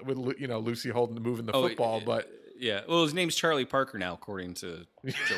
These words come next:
Speaker 2: Biden.
Speaker 1: <laughs> Yeah, I, I know it might be Charlie Parker trying to kick the football that, uh, yeah, that Lucy's holding. But, uh, no, I, I mean, I genuinely think at this point, like, what the fuck is it? Like, if, if that, if it's not that,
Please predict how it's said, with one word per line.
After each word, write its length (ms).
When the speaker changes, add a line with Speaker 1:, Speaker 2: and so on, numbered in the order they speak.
Speaker 2:
Biden. 520
Speaker 1:
<laughs> 20
Yeah, 120
I, 160
I 40
know 140
it 100
might 140
be 80
Charlie 340
Parker 380
trying 240
to 60
kick 260
the 60
football 540
that, 220
uh, 260
yeah, 180
that 140
Lucy's 340
holding. 460
But, 340
uh, 240
no, 220
I, 100
I 120
mean, 160
I 120
genuinely 520
think 240
at 160
this 140
point, 360
like, 240
what 240
the 80
fuck 300
is 140
it? 100
Like, 240
if, 200
if 160
that, 180
if 160
it's 160
not 260
that, 280